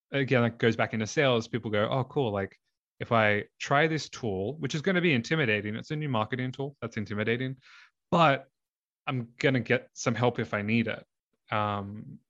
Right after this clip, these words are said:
therefore, like, a lot of the friction's broken down, um, or a lot of the nerves, because, yeah,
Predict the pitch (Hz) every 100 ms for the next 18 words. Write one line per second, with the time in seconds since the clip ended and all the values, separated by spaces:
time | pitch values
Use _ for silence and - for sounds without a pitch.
0 | - 120 120 113 104 107 110 113 110 -
1 | 117 110 101 101 - 135 - 101 98 104
2 | - - 117 - 127 - _ - - -
3 | _ 110 104 104 98 113 110 110 104 98
4 | 101 110 104 101 - - - - 101 101
5 | 101 - 139 120 95